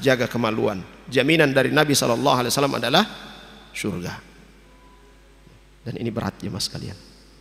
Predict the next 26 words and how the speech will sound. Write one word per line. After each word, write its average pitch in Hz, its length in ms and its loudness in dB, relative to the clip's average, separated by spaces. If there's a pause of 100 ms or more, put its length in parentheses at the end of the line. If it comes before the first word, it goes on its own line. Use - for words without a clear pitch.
(680)
Mudah 139 160 6
untuk 131 240 0
diucapkan, 123 480 -2 (1400)
tapi 131 80 -12
berat 117 240 0 (320)
untuk - 240 -10
mengamalkannya. 101 680 -6 (1160)
Gampang 135 400 0
sekali 143 320 -2
ketika 127 320 -4
kita 135 160 -4
mengetahui 120 880 -2
ada 113 480 -4 (1040)
aib 117 160 -2
saudara 117 320 -4
kita, 117 400 -8
"Eh, 104 160 -6 (1200)
kamu 101 240 -4
tahu 120 240 -2
ini? 113 160 -2 (640)
Uh, - 160 -4 (160)
pokoknya 101 400 -8
begini." 104 400 -14
Ya - 80 -16
sudah, 202 320 -14
bercerita, 143 400 -6